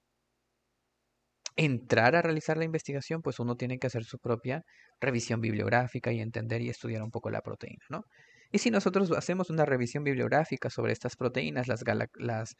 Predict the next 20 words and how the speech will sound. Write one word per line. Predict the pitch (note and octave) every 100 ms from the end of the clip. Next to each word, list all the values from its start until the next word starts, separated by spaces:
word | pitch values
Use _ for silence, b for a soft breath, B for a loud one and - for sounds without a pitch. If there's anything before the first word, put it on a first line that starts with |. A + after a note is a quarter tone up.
| b b _
L-galactono, | C3 C3 A#2+ A2+ - D#3+ B2
uno | A#2+ A#2
coma | A#2+ A2+
cuatro | A#2+ B2 B2
lactono, | A#2 - E3+ C#3+ A#2+
deshidrogenasas, | A#2 A2+ B2 B2 C3 E3+ G3 F3+ F3+ - _ _ _ _ _ _ B B B
eh, | - A#2 A#2 A#2 A2+ G#2+
podemos | C3+ C3+ D3+ E3
encontrar | D#3+ D#3+ D#3+
en | D#3+
la | E3
literatura | D#3 D3+ C#3+ D#3 D#3
que | - C#3+
realmente | D#3+ D#3 D#3+ D#3+
estas | D3 D3+
proteínas | - B2 E3 A3+ F#3+ - -
tienen | C3+ C3+ C3+
un | C#3
péptido | C#3 C#3 D3 D3+
señal, | E3 D#3+ D#3+